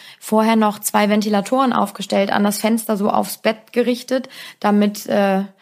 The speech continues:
die beiden so ein bisschen <laughs> frische Luft bekommen, weil es ist Sommer in Südafrika im Februar, es ist unfassbar heiß und, ähm, man kann da, glaub ich, nicht so wie hier irgendwie jegliche Fenster einfach aufreißen und, äh, beruhigt schlafen.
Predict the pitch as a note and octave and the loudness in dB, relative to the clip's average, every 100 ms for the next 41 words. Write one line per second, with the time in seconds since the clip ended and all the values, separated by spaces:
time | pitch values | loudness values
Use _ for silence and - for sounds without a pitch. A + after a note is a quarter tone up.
0 | _ _ G#3+ F#3+ G3 G3 F#3+ F3+ G#3 F#3+ | _ _ -2 2 2 2 0 -2 -2 -2
1 | - F#3 G3+ G#3 - G#3+ A#3 A#3 G3+ F3+ | -4 -2 0 -2 -6 0 2 2 4 4
2 | G3 A3 F#3+ G3+ F#3 F3 G3 G3+ G3+ - | 2 0 -2 0 2 4 4 4 2 0
3 | G#3+ A3 - G#3+ G#3+ A3+ G#3 A3 A3 G3+ | 0 -2 0 0 0 0 0 0 0 -4
4 | F#3+ - _ B3+ B3+ B3 G#3+ G#3 G#3 G3 | -12 -16 _ 2 2 2 0 2 2 2
5 | F#3+ A3+ - - G3+ G3 G3 - - - | 2 -2 -6 -2 0 2 -2 -6 -16 -16
6 | - - G3+ G3+ G3 F#3+ G#3 G3+ G3 F#3+ | -16 -2 2 4 4 2 2 2 2 2
7 | G3 G3 G#3 G3+ - G3+ G3 F#3 G#3 G#3 | 0 2 0 -2 -2 0 0 2 2 2
8 | - G3 F#3+ F#3+ G3 G3+ G3+ G#3+ G3+ G3+ | 2 0 0 0 -2 -4 -4 0 0 0
9 | F#3+ F#3 F#3+ G3+ F#3+ F3 F#3 F3+ G3+ F#3 | 0 0 -2 0 0 2 0 2 0 0
10 | F#3 - F#3 F3 F3+ F3+ - F#3 F3 F3 | 0 0 -2 0 -2 -2 -2 0 -2 -2
11 | E3 | -6